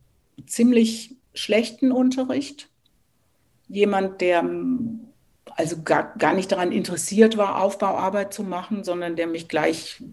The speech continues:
viele Dinge hat singen lassen, was ich natürlich total schick fand und auch, ja, ich fand das super. Und man kann ja auch eine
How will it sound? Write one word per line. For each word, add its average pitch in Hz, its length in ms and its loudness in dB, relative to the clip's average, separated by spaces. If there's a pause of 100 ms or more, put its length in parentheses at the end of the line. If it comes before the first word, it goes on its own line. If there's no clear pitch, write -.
(220)
viele 196 300 -4
Dinge 185 300 -2
hat 151 160 -2
singen 220 340 6
lassen, 220 580 0 (400)
was 156 180 -6
ich 220 120 -2
natürlich 151 380 -2
total 151 400 -4
schick 220 300 0
fand 170 460 -2
und - 480 -6
auch, - 420 -4 (440)
ja, 160 180 -2
ich 143 140 -6
fand 180 220 -8
das 170 160 -4
super. 208 400 -2
Und 170 160 -6
man 175 180 -6
kann 220 260 6
ja 196 240 4
auch 196 260 -2
eine 175 440 -4